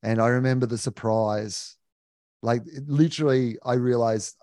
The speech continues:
"Y-, I've, you've been one of my closest friends for the last three years. And this is how much I've hidden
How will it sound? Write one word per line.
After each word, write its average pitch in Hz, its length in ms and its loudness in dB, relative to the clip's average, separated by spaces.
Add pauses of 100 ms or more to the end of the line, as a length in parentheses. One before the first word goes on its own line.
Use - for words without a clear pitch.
(160)
"Y-, 151 180 0
I've, 139 240 2
you've 151 320 0
been 135 320 0
one 127 120 2
of 123 60 -2
my 120 120 0
closest 120 460 -2
friends 110 220 -2
for 104 60 -16
the 90 60 -8
last 104 320 -4
three 107 200 -4
years. 101 400 -8 (420)
And 117 360 -4
this 123 220 0
is 123 120 -4
how 117 160 2
much 107 240 -4
I've 107 180 -2
hidden 101 600 -8